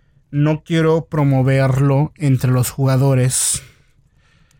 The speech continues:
que su-, hagan personajes con un flavor especial que cambie las mecánicas. Al menos yo no lo dejaría en general.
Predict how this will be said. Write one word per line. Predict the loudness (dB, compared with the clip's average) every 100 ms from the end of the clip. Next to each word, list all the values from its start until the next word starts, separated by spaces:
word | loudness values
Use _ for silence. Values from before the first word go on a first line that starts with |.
| _ _ _
que | -2 0 2 2 0 -4 -10
su-, | -6 -4 -4
hagan | -2 0 0
personajes | 0 -2 0 0 0 -4 -6
con | -4 -2
un | -2
flavor | -2 -2 -2 0 0 -2
especial | -8 -10 -8 -6 -2 0 -2
que | -4 -6
cambie | -4 -2
las | -2 -6
mecánicas. | -8 -12 -16 -18 -20 -20 -20 _ _ _ _
Al | -4 0
menos | 2 2 0
yo | 0
no | 0
lo | 0
dejaría | -2 -2 -2 0 2
en | 0
general. | -2 -4 -6 -6 -12 -20